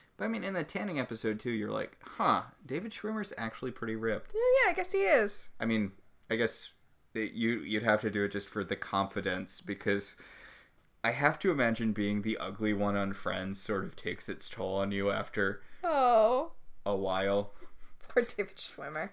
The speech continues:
Speaker 1: He is handsome in an ugly sort of way.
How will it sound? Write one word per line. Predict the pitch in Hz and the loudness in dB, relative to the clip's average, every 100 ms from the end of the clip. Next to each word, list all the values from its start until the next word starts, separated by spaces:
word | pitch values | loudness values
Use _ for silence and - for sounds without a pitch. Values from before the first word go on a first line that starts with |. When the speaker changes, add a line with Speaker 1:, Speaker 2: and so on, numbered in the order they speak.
| - - | -12 -6
Speaker 1:
He | 254 | -4
is | - | -4
handsome | 156 147 - 98 | -4 -4 -4 -2
in | 98 | -2
an | 95 - | -4 -2
ugly | 113 113 104 98 | -2 0 -4 -2
sort | 98 - | -2 -2
of | - - | -4 -2
way. | 123 127 | 0 0